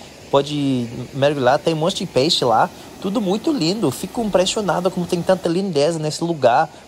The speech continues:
Ó, queria gravar os peixinhos lá, nadando. Tinha até mais que você vai ver. Foi muito legal. Aí aqui, ó. <laughs> Tomei uma queda. Nossa, eu não consegui nem ficar em pé. Ó, essas cachoeiras, eu pedi pro camarada lá filmar pra mim. Nossa,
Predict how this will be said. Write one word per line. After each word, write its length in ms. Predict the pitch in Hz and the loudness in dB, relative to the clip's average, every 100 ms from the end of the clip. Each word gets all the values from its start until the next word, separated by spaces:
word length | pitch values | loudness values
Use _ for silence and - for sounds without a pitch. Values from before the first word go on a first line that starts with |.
| - | -2
Ó, 140 | 143 123 | 2 2
queria 200 | 131 139 | 0 2
gravar 300 | 143 135 143 | 4 6 4
os 80 | |
peixinhos 460 | - 147 135 147 139 | 4 2 2 0 2
lá, 280 | 131 156 165 | 4 4 2
nadando. 480 | 143 131 127 165 160 | 0 0 2 0 -2
Tinha 200 | - 156 | -4 0
até 180 | 170 | 2
mais 400 | 240 185 160 139 | 2 2 0 -2
que 160 | - 139 | -6 -10
você 100 | 127 | -4
vai 180 | 135 139 | -2 0
ver. 220 | 135 120 | 0 -2
Foi 160 | - 143 | -2 -4
muito 340 | 135 156 - | -4 -6 -6
legal. 460 | 135 123 117 107 104 - - - - | -4 2 4 4 0 -6 -20 -16 -2
Aí 200 | 127 147 | 2 2
aqui, 200 | 151 - | 2 2
ó. 80 | 151 | 2
<laughs> 1600 | - - - - 359 - - - - - - - 480 - - - | 0 -4 -8 -2 -2 -2 -8 -4 -2 -2 -4 -2 0 2 -2 2
Tomei 260 | 262 240 233 | 2 4 2
uma 160 | 220 | 0
queda. 360 | 208 214 208 180 - 208 - | -2 -2 -2 -4 -6 -14 0
Nossa, 280 | - - 175 | 2 2 2
eu 40 | |
não 140 | 214 | 2
consegui 360 | 220 214 208 196 | 2 0 0 -2
nem 140 | 196 | 0
ficar 240 | 220 - 208 | 2 2 2
em 40 | |
pé. 340 | 208 180 196 202 - 180 | 2 0 2 0 -6 -6
Ó, 160 | - 175 | 4 4
essas 220 | 160 165 | 4 0
cachoeiras, 400 | - 180 202 185 | 2 2 2 -2
eu 60 | 175 | -2
pedi 320 | 180 165 190 | -4 -4 -4
pro 160 | 190 185 | -4 0
camarada 460 | 185 165 156 156 | 0 2 4 4
lá 260 | 135 147 143 - - - | 4 4 4 0 -16 -6
filmar 320 | 160 139 147 | -2 2 2
pra 180 | 160 143 | 0 -2
mim. 220 | 131 151 160 - - - | -4 -6 -10 -16 -20 -2
Nossa, 640 | 135 151 135 - 135 123 | 2 4 2 0 2 2